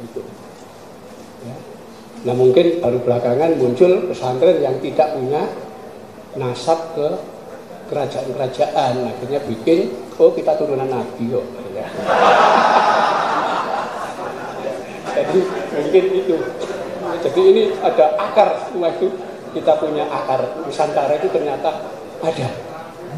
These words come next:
Bahkan yang bikin kita terkejut,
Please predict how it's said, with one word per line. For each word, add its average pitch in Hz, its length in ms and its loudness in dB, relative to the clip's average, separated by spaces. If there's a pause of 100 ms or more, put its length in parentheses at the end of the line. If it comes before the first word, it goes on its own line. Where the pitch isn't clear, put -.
(140)
Bahkan 185 320 4
yang 165 160 6 (880)
bikin 160 320 -2
kita 180 160 4
terkejut, 190 480 -2